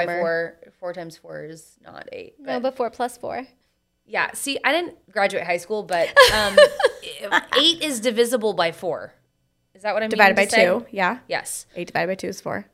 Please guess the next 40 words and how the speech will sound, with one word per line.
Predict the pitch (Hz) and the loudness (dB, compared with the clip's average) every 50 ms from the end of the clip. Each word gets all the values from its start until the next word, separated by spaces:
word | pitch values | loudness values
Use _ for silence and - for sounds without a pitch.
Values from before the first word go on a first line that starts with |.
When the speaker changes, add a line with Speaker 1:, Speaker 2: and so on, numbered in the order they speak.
| _ _ _ _ _ _ _ - | _ _ _ _ _ _ _ -10
Speaker 2:
Yeah, | 214 175 - | -8 -6 -6
eight's | - 196 220 214 | -6 -6 -8 -8
my | 233 214 | -8 -10
favorite | 214 208 196 202 | -10 -10 -12 -12
number. | 180 175 170 165 170 - - | -12 -10 -10 -10 -10 -10 -14
It's | 185 - 220 | -14 -12 -10
my | 202 | -8
dad's | 165 180 180 180 - | -6 -6 -6 -6 -8
favorite | 175 165 151 | -10 -10 -10
number, | 131 160 160 165 | -12 -12 -12 -12
too. | - 180 165 160 - | -10 -10 -10 -10 -8
Speaker 1:
That's | - 220 226 240 | -6 -4 -2 0
our | 226 220 | -2 -2
family | 226 208 185 180 185 180 | -2 -4 -6 -6 -6 -8
number, | 180 175 180 - 190 | -8 -8 -8 -8 -6
is | - - 233 226 - | -6 -6 -6 -6 -6
eight. | - 202 190 | -4 -2 -2
Speaker 2:
Oh, | 196 | 0
really? | 180 170 175 | 0 0 0
Speaker 1:
Like, | 202 202 | -2 0
my | 208 208 | -2 -2
sister | 202 214 214 196 208 | -4 -4 -6 -4 -4
was | 202 202 | -4 -4
born | 190 196 185 185 185 185 | -4 -2 -2 0 0 0
at, | 180 170 - - - _ _ _ _ _ _ _ _ _ _ _ _ _ _ _ | -2 -4 -4 -8 -12 _ _ _ _ _ _ _ _ _ _ _ _ _ _ _
um, | 202 196 180 185 180 175 - - - 190 - - - - | -6 -4 -4 -2 -4 -4 -6 -6 -8 -10 -12 -16 -16 -14
she | 202 - - 240 | -10 -6 -2 -2
was | 233 214 180 | -2 0 0
born | 233 226 220 | 0 2 2
at | 208 - | 0 2
one | 202 202 196 196 | 2 4 4 4
oh | 196 - - | 2 2 4
eight | 185 185 190 220 277 277 - - - | 4 4 4 4 0 -2 -4 -4 0
on | 208 202 190 180 175 180 175 175 - _ _ _ _ _ _ | 0 2 2 0 -2 -4 -6 -8 -12 _ _ _ _ _ _
January | 175 190 190 185 180 180 180 175 165 - - | -2 -2 0 0 -2 -2 -4 -4 -6 -6 -6
eighth, | - 151 - - - - | -6 -6 -6 -8 -8 -8
like, | 165 165 - | -8 -8 -8
one | 190 175 175 180 165 170 - - - | -10 -10 -8 -6 -6 -8 -8 -10 -10
oh | 180 - - - | -10 -10 -10 -10
eight. | - 85 - - | -10 -10 -10 -12